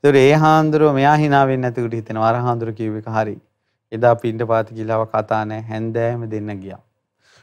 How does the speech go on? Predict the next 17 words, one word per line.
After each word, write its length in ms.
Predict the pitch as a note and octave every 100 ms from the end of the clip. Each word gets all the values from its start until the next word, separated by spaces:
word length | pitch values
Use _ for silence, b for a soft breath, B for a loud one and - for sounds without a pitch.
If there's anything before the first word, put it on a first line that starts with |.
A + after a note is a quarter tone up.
| -
ඔය 120 | B2+
සාමාන්‍යයෙන් 600 | B2+ B2 B2 C3 C#3 C#3+ B2+
බලවත් 640 | A2+ A2+ C3+ D3+ D#3+ D#3+ B2
විශ්වාස, 560 | A#2 - C3 A2 G#2 G2+ - _ _ -
බලවත් 520 | A#2 A#2 C#3 D#3+ E3
යාළුකම් 600 | C3 A#2+ C3 C#3+ C#3+ C#3+
ඇති 220 | B2+ A2+ B2+
වුණාට 280 | B2 B2+
පස්සේ 420 | B2 B2+ B2 - D4+ - b b b -
පොඩි 320 | A#2 C3 E3+ B2+
දේෙන් 460 | A#2+ C#3 D#3 G3 A3+ - _ -
දෙදරලා 600 | A#2 A2 B2 D#3 A#2+ F#2+
යනවා. 240 | F2 D#2+ - _ _ _ _ _ _ _ _ _ _ _ _ _ -
ලොකු 320 | A#2+ - E3+ A3+ C4+
දුරස් 420 | F#3 C#3+ C3 B2
වීමක් 400 | B2 G#2+ G2+ G#2
එනවා. 320 | G2 G2 F#2+